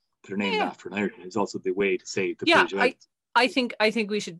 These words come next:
Speaker 2: bring that in. I think it's a little
Speaker 1: I'm bringing
Speaker 2: clunky,
Speaker 1: it.
Speaker 2: but I think it's good. I
Speaker 1: A
Speaker 2: think, I
Speaker 1: little
Speaker 2: think
Speaker 1: clunky.
Speaker 2: we should collectively call them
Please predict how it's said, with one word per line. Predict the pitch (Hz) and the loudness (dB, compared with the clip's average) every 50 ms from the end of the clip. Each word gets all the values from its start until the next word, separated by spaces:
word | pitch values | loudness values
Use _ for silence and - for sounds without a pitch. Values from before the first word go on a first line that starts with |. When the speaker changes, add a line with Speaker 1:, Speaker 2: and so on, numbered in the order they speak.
| - _ | -12 _
Speaker 2:
bring | - 185 180 175 | -2 -2 -2 0
that | 175 170 165 - | 0 -2 0 0
in. | 156 160 165 180 185 180 | 0 0 -2 -2 -2 -4
I | 165 160 | -6 -6
think | - 165 151 151 | -6 -6 -4 -4
it's | 160 - - | -4 -4 -4
a | 160 | -4
little | 147 151 151 165 233 - 196 208 - - | -2 0 4 6 6 6 4 4 2 2
Speaker 1:
I'm | 214 220 | 2 4
bringing | 233 123 123 226 | 6 6 6 4
Speaker 2:
clunky, | 202 92 | 4 2
Speaker 1:
it. | - | 2
Speaker 2:
but | 196 175 | 2 2
I | 165 165 | 2 2
think | 165 196 180 160 | 0 -2 -2 -4
it's | 165 - | -4 -4
good. | - 170 151 143 139 | -2 0 0 0 2
I | |
Speaker 1:
A | 135 123 | 2 4
Speaker 2:
think, | 123 127 | 4 4
I | 127 | 4
Speaker 1:
little | 131 131 - - | 4 4 2 0
Speaker 2:
think | - 175 143 - | 0 -2 -4 -4
Speaker 1:
clunky. | - - - _ _ _ _ _ _ - | -10 -16 -20 _ _ _ _ _ _ -10
Speaker 2:
we | 190 | -6
should | 190 - 196 165 - | -4 -4 -4 -6 -4
collectively | - - 196 180 175 180 185 185 - - 180 160 156 165 156 139 | -2 0 2 2 2 2 0 0 -2 -4 -4 -4 -2 -2 -4 -4
call | - - - 160 151 143 | -4 -4 -2 -2 -2 0
them | 127 143 135 135 135 | -2 -4 -4 -4 -6